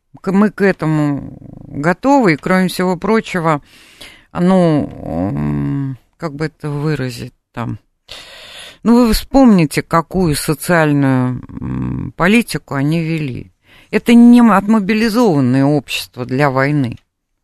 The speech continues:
западное общество — это общество потребления. Это состарившееся общество. Вот у нас наоборот сейчас у всего мужского корпуса, <laughs> из-, извините, да, да, такое, это самое,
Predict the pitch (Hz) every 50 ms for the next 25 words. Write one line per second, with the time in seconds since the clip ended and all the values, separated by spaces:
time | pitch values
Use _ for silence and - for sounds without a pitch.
0 | _ _ - 120 151 156 135 - 113 113 131 135 131 135 131 120 - - - -
1 | - _ 131 131 - - 175 196 190 - - - - - 160 - - 156 - 160
2 | 202 175 190 208 180 147 120 117 110 98 95 _ _ _ _ _ _ - - _
3 | _ - 147 - - 180 185 185 - - 208 180 156 131 127 - - 127 123 123
4 | - - 147 139 123 - - - - - - 131 143 - - 214 240 254 277 254
5 | 254 240 226 233 220 214 247 254 254 220 - - - 143 135 - - 139 127 -
6 | - - - - - - - - - - - - 147 - - 202 202 202 190 175
7 | 165 165 170 - - - 180 170 160 147 - - 180 143 - - 139 127 - -
8 | 127 127 123 113 - - 147 160 175 165 - - 165 - 143 151 151 175 196 196
9 | 196 180 151 127 - - 131 135 139 151 135 135 123 117 - 139 139 127 - 135
10 | 131 117 - - - - - - - - - - - - _ - - 143 - -
11 | 147 156 - - 147 135 135 131 127 123 123 127 - -